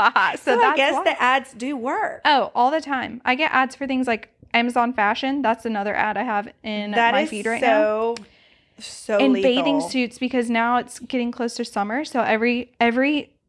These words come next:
Speaker 2: other post I scroll, it's like, "Here's a bathing suit for you." And I'm like, "Oh, actually, I do need that."
Speaker 1: So I have a Mob Greenville.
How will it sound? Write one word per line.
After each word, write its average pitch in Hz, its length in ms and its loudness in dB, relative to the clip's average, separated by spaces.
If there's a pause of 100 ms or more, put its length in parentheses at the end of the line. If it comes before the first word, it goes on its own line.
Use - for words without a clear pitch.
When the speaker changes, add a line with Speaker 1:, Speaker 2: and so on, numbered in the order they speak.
(200)
Speaker 2:
other 254 200 4
post 226 380 0
I 240 100 2
scroll, 220 280 0
it's - 100 -4
like, 220 220 0
"Here's 381 220 -2
a 370 80 0
bathing 403 320 -2
suit - 260 -4
for 214 180 -2
you." 196 140 -2
And 214 100 -4
I'm 240 60 -4
like, 269 220 -6
"Oh, 320 160 -4
actually, 311 400 -8
I 302 60 -4
do 294 180 -6
need 240 180 -6
that." 190 340 -4 (140)
Speaker 1:
So - 240 -2 (420)
I 269 120 2
have 339 240 2
a 254 100 2
Mob 202 460 0
Greenville. 294 640 -2